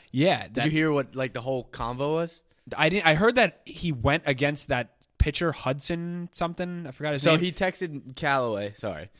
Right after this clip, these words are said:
Speaker 2: he texted
Speaker 1: It's fine.
Speaker 2: Callaway, and he, uh, he was blowing up Callaway's phone when he was out to dinner.
Speaker 1: Yeah.
Speaker 2: So he was like, Callaway called him back, and he's like, "What's wrong? Like, why are you blowing up my phone?" Like,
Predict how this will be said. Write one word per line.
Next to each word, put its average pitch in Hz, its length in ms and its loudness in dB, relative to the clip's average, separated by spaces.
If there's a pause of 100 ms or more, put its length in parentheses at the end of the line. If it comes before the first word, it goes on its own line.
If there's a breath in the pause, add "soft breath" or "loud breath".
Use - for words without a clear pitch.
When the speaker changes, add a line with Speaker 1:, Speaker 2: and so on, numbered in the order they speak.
(140)
Speaker 2:
he 139 120 -6
texted 160 120 0
Speaker 1:
It's 160 80 -2
fine. 139 140 2
Speaker 2:
Callaway, 117 520 0
and 110 220 -10
he, 113 280 -8
uh, 101 260 -6 (920)
he 143 140 -2
was 143 100 -2
blowing 143 420 2
up 135 100 0
Callaway's 127 400 0
phone 123 180 -4
when 113 80 -2
he 110 60 -4
was 107 100 -6
out 104 120 -6
to 98 60 -20
dinner. 90 280 -10
Speaker 1:
Yeah. 123 160 -2 (240)
Speaker 2:
So 113 400 0
he 110 140 -4
was 113 180 -6
like, 107 360 -4 (360)
Callaway 135 360 2
called 131 420 0 (260)
him 123 240 -4
back, 110 340 -2 (100)
and 110 120 -8
he's 110 120 -6
like, 101 100 -8
"What's 113 200 -2
wrong? 123 260 0
Like, 85 120 -12
why 95 120 -6
are 98 40 -6
you 98 120 -8
blowing 110 360 -4
up 104 80 -8
my 104 100 -6
phone?" 135 320 -6
Like, 110 180 -14